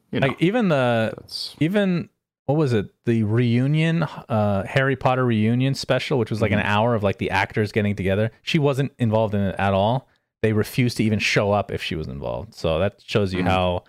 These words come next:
Speaker 2: far removed she is from her own, uh, I P at this point. And of course,
Speaker 1: Yeah.
Speaker 2: there's a lot of people that are getting angry for people streaming it or buying the game, which that one I don't understand at all.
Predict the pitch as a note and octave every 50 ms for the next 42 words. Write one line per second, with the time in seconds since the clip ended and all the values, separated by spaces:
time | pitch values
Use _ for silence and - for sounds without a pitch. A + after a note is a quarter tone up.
0 | _ _ _ _ _ _ - C3 B2 A#2 G#2+ A2 A2 A2 A2 G#2 - - A2+ G2+
1 | G2 - - - G2 F#2+ A2 F#2 E2+ G2 G2+ G2 G2+ G2 F#2+ G2 - _ _ _
2 | _ _ _ _ _ _ _ _ _ _ - F2+ F2+ E2+ E2+ D#2+ - - G2+ G2
3 | F#2 - - G#2 F#2 F2 - - - - - - F#2 F2 E2+ - - _ _ _
4 | _ _ _ _ _ _ _ _ _ - - - B2+ A2 - D#3+ C3 - - B2+
5 | A2 - - B2+ B2+ B2+ B2+ - - C#3 B2 - A#2 G2+ G#2+ G2+ G2+ G2 G2 -
6 | - - _ - A#2+ A2+ A2 G2+ - G#2 G#2 G#2+ G#2+ G#2 G2 G2 G2 G2 - -
7 | _ _ _ _ _ _ _ A#2 - - B2+ A2+ - G#2 - - - - A#2+ A#2
8 | A2+ A2 A2 A2 A2 - G2+ G2 G2 F#2 - A2+ G#2 G#2+ G#2+ G#2 G#2 F#2+ F2+ G2
9 | G2 G2 G2+ F#2+ F#2 F2+ F2 - - - - - - _ _ _ _ _ _ _
10 | _ _ _ _ - A2+ A2 G#2+ F2+ - - G2+ F#2+ F2+ - G#2+ G#2 G#2+ G2 F2+
11 | E2 E2 D#2+ D#2 D2 - - - D#2+ D#2 D2+ D2+ D2 D2+ D2+ D#2 D#2 F2+ G#2 -
12 | -